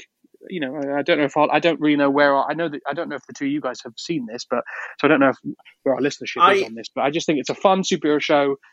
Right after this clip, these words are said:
Speaker 1: and it's a nice antidote to all the stuff that we, we feel like we talk about every week.
Speaker 2: I watched chunks of the first season of The Boys, or I, I, I got maybe, like, five or six episodes into it and, uh, and just fell off. But I,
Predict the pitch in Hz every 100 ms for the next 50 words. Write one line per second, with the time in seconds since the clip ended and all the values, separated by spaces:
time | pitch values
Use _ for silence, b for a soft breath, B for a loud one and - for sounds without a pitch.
0 | b 135 139 - 147 139 151 135 - 131
1 | - 135 135 131 - 131 - 123 127 123
2 | 123 _ - 127 135 135 127 123 123 127
3 | 117 113 - b b b 151 175 - -
4 | - 135 98 - 107 113 107 104 95 107
5 | 98 - 107 95 101 - 110 117 120 104
6 | 95 95 98 - 101 90 117 104 113 98
7 | 90 104 101 90 87 87 - 87 - -
8 | - _ _ - 104 92 - 104 - 87
9 | - 85 82 82 - 87 80 82 82 80
10 | 80 - - B B B B - 82 82
11 | - 90 90 90 - 90 87 85 - -
12 | - 104 101 - 104 107 101